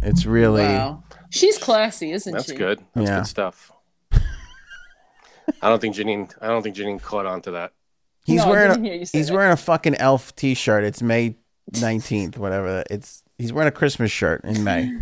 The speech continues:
Speaker 2: Well,
Speaker 3: Hold on.
Speaker 2: let me ask you, Frank. Let me ask you a very, very important question.
Speaker 3: Code,
Speaker 2: Do you
Speaker 3: it's not
Speaker 2: have
Speaker 3: important.
Speaker 2: do you have winter t-shirts as opposed to summer and spring t-shirts?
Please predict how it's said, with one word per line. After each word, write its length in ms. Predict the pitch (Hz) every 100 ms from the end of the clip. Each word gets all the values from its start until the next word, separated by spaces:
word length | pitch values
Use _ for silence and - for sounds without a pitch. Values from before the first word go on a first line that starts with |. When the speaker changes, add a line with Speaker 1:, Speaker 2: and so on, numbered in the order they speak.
| - - - - - _ - _ _ _ _ _ _ _ _ _
Speaker 2:
Well, 200 | 214 233
Speaker 3:
Hold 100 | 196
on. 40 | 208
Speaker 2:
let 80 | 262
me 120 | 262
ask 160 | 240
you, 80 | 208
Frank. 280 | - 165 143
Let 80 | 170
me 80 | 175
ask 180 | 170 -
you 160 | 147 -
a 80 |
very, 560 | 156 143 151 147 147 160 _ -
very 400 | 151 151 135 139
important 400 | 139 - 143 -
question. 540 | - 165 - 196 202 208 _ - - - _ 170
Speaker 3:
Code, 140 | 123
Speaker 2:
Do 160 | 202 190
you 300 | 202 285 381
Speaker 3:
it's 80 | -
not 80 |
Speaker 2:
have 200 | 262 247
Speaker 3:
important. 360 | 247 - - - _ _ _ _ _ 175
Speaker 2:
do 100 | -
you 180 | 196 208
have 280 | 214 262 254
winter 500 | 180 156 175 185 190
t-shirts 680 | 190 202 185 - 202 - - -
as 180 | 151
opposed 600 | 156 - 180 170 170 - -
to 220 | 170 151 - _ _
summer 500 | - - 175 170 170
and 240 | - 147 147
spring 400 | - 165 151 143
t-shirts? 680 | 131 123 - - - -